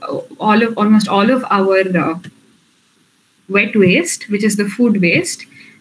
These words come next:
And in these particular houses, we do not have flush toilets. We have something called dry compost toilets, which does not include water for its usage. Um, so the feces is collected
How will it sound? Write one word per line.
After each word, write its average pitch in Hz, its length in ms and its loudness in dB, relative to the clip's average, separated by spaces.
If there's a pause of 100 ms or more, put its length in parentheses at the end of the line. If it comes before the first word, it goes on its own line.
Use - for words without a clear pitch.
And 226 300 2
in 240 300 4
these 285 220 2
particular 277 440 2
houses, 254 520 2 (260)
we 254 100 0
do 247 100 2
not 294 300 4
have 285 220 -2
flush 214 340 -6
toilets. 165 500 -4 (100)
We 226 200 0
have 247 180 -4
something 240 400 2
called 240 280 2
dry 202 200 0
compost 208 480 -2
toilets, 202 540 -2 (300)
which 214 420 -2
does 214 180 0
not 220 320 0
include 214 400 2
water 190 400 2
for 226 260 -6
its 208 220 -4
usage. 202 480 0 (580)
Um, 185 580 2 (1040)
so 247 320 2
the 233 260 2
feces 269 400 0
is 269 120 0
collected 214 680 -2